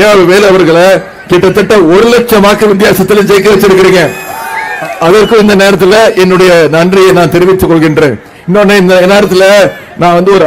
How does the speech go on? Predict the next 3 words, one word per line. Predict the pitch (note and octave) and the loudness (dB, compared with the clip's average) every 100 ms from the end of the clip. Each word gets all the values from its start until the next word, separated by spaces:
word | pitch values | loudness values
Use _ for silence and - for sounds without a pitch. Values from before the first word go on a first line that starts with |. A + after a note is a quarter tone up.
| D3+ | 0
அமைச்சராகவோ | F#3+ E3+ F#3+ E3 D#3+ D#3+ F3 F3+ - - - - - - - - - - - F3 | -2 0 0 0 2 2 2 0 -4 -20 -20 -20 -20 -20 -20 -20 -20 -20 -6 -2
இல்ல | F3+ F#3 F3+ C3 - - - - - - | 2 2 0 -2 -12 -20 -20 -20 -10 -4
ஒரு | E3+ | -2